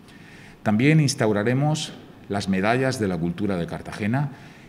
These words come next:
que premiarán a personas, entidades,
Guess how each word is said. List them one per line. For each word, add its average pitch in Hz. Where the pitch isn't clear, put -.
que 104
premiarán 104
a -
personas, 127
entidades, 98